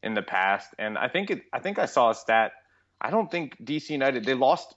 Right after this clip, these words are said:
to the Red Bulls four times last year and didn't score a goal in those four games. So you certainly hope that you get a little bit more competitiveness in this rivalry than that, than last year. Um, but this is an interesting game because I feel like,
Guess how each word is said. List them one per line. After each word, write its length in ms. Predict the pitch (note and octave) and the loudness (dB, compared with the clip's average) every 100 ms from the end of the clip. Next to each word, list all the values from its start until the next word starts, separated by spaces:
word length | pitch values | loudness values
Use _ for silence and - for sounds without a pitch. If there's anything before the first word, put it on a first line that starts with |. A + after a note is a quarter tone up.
| _ | _
to 120 | - C#3+ | -6 -4
the 120 | C3 | 0
Red 200 | C3 B2 | 0 0
Bulls 220 | B2 A#2 | -2 -4
four 260 | - D3 D#3 | 0 2 2
times 360 | - C3 B2+ | 4 2 2
last 200 | A2+ G#2 | -2 -4
year 120 | A2+ | -6
and 160 | F#2+ G#2+ | -6 -6
didn't 200 | A#2+ A#2+ | -6 -6
score 280 | - - A2 | -6 0 0
a 80 | F#2 | 0
goal 300 | F#2+ D#2+ - - _ _ | -4 -6 -12 -20 _ _
in 100 | A2+ | -2
those 180 | A2 G#2 | 0 0
four 240 | - G2+ | 0 -2
games. 480 | F2+ F#2+ C#2 B1 - - - - | 0 -6 -8 -12 -14 -18 -20 -20
So 420 | - B2+ A#2+ G#2+ - | 0 4 6 4 0
you 140 | A#2+ | -4
certainly 440 | A2+ G#3 A3+ C3 A#2 | 2 4 4 2 2
hope 260 | A#2+ A2+ | 2 2
that 100 | A2+ | 0
you 140 | G2+ A2 | 0 -2
get 240 | A#2 A#2 | 2 2
a 40 | |
little 220 | A#2 A2+ A2+ | 0 0 0
bit 160 | A2 | 0
more 200 | G#2 G#2+ | 0 -2
competitiveness 840 | - G2+ A#2+ A2 G2+ G2+ G#2+ - - - | -4 -4 -2 0 -4 -4 -6 -6 -16 -10
in 140 | A2 | -4
this 200 | G#2+ G#2 | -4 0
rivalry 600 | G#2+ G#2 G2+ G2 F#2+ G2 | 2 4 4 2 0 0
than 160 | F#2 F2 | -4 0
that, 380 | A#2 C3+ F2+ - | 2 2 0 -4
than 140 | G#2 | -10
last 320 | G2 B2 - | -4 -4 -4
year. 260 | G2 F2+ G#2+ _ _ _ _ | -10 -10 -10 _ _ _ _
Um, 340 | - G2+ G2 F2+ | -2 2 2 0
but 140 | C#3+ | -4
this 160 | D#3+ A#3 | -4 -6
is 120 | C4+ | -6
an 80 | B3 | -6
interesting 420 | A3+ G3+ F#3+ F#3 | -4 -4 -6 -6
game 160 | D#3+ E3 | -4 -4
because 180 | D3 D3 | 0 0
I 60 | |
feel 160 | C#3+ F#3+ | 4 4
like, 180 | E3+ | 4